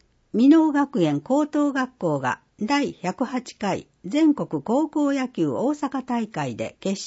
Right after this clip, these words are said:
勝まで勝ち進み、市内の高校として初めて甲子園出場を果たす可能性が高まる中、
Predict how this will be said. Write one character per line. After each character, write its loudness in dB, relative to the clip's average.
勝 2
ま 2
で -4
勝 -6
ち -8
進 -8
み、 -12
市 4
内 6
の -2
高 0
校 -2
と -2
し -12
て -6
初 4
め 6
て -6
甲 -2
子 -2
園 2
出 -2
場 0
を -2
果 -8
た -2
す -14
可 -4
能 -2
性 -4
が -4
高 -4
ま 2
る -6
中、 -8